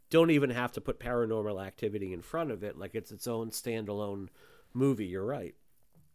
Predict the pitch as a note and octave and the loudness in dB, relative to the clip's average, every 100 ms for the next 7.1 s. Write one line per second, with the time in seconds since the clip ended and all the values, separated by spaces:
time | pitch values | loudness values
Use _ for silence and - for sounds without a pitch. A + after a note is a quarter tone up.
0 | _ _ C#4 - _ A#2 A2+ A2+ A2+ G#2+ | _ _ -20 -20 _ -6 -4 -2 -4 -4
1 | G#2 G2+ - - - - - A#2+ B2+ B2 | -6 -10 -14 -20 -20 -20 -8 0 2 2
2 | - - - - - - D3 - - C3+ | 0 -2 -6 -16 -10 -2 0 0 -2 2
3 | C3 C3+ A#2+ A#2 G#2+ A#2 C3+ E3 D3+ A#2+ | 2 2 -2 -2 -2 2 2 0 -2 -4
4 | G#2 G2 G2+ G#2 - A#2+ D3 D3 C3 E3 | -4 -4 -6 -6 -4 -6 -4 -2 0 0
5 | D3+ A#2 A2+ G#2+ G#2+ - A2+ G#2+ G#2 G2+ | -2 -4 -4 -6 -6 -4 -4 -2 -2 -4
6 | F#2 - F2+ A#2+ F2 F#2+ G2+ B2+ F3+ A#3+ | -6 -6 -4 -2 -2 -4 -4 0 0 -2